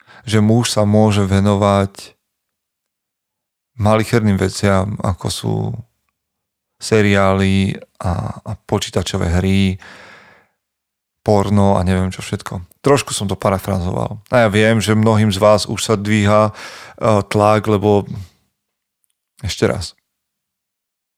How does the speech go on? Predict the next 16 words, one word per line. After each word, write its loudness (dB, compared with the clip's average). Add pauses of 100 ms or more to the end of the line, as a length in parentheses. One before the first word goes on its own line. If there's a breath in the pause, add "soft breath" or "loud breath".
(140)
Ja 2
hovorím 0
o 2
tom, 0 (920)
že -12
to 2
nemusíte -2
odhodiť 2
úplne, -2 (960 loud breath)
ale 2
keď -4
sa -2
s-, -14 (1700)
keď -6
sa 0
stáva, 2